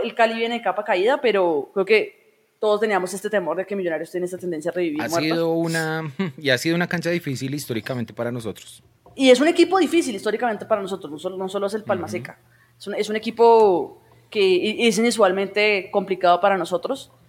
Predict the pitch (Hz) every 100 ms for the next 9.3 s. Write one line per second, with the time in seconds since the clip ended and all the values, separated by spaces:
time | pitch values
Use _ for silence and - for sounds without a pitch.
0 | _ - _ 180 185 175 160 151 143 -
1 | _ _ _ _ _ _ _ _ - 240
2 | 208 220 233 226 233 226 226 190 185 196
3 | 202 202 196 175 190 202 190 185 180 180
4 | 160 - 156 175 170 170 151 - 165 170
5 | 165 170 170 139 175 - - - 131 -
6 | 180 180 180 185 190 190 175 - - 180
7 | 180 185 180 156 175 180 165 170 170 -
8 | 208 196 190 190 196 226 - - - 175
9 | 220 339 -